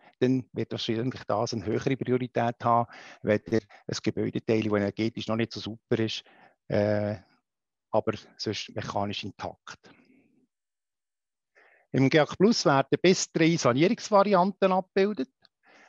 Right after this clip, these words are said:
Die Sanierungsvariante kann man aber auch als Sanierungsetappe darstellen und das finde ich persönlich sehr hilfreich.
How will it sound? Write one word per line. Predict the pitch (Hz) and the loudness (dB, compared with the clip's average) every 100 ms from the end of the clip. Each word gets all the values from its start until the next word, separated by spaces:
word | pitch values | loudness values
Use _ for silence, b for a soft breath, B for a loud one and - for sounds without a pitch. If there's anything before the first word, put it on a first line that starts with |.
| b - | b -2
Die | |
Sanierungsvariante | 131 117 113 156 160 151 151 147 139 147 - 156 - b b - - | 0 2 2 2 0 2 2 4 0 -2 -2 -2 -4 b b -20 -8
kann | - 127 | -2 2
man | 127 | 2
aber | 120 110 | 2 2
auch | 110 120 | 0 0
als | 107 104 - - - | -4 -4 -6 -8 -4
Sanierungsetappe | 113 110 110 113 - 117 - 131 - 160 | -2 0 -2 -4 -8 -4 -2 -2 -2 0
darstellen | 151 139 143 - 131 131 131 | 2 2 0 -2 0 0 -4
und | - | -8
das | - | -12
finde | - 107 113 113 | -8 -8 -4 -6
ich | - | -6
persönlich | - - 117 117 | -12 -6 -6 -6
sehr | - 110 | -6 -4
hilfreich. | 117 147 170 147 139 | -2 -2 -2 -2 -2